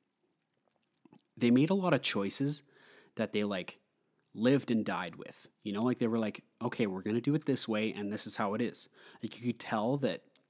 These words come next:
creative decisions were made, and they stuck with it from start to finish. Uh, the next negative I have is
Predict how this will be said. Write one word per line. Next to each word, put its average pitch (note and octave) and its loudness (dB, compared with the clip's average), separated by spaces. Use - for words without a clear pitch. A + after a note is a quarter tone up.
creative B2+ 4
decisions B2 2
were B2+ 4
made, F#2 -2
and A2 0
they G#2 0
stuck - 0
with A#2 -2
it - -8
from F#2+ -8
start - -4
to - -12
finish. - -8
Uh, A#2+ 2
the B2 2
next D#3 4
negative D3 2
I B2+ 4
have G2+ -6
is G2 -4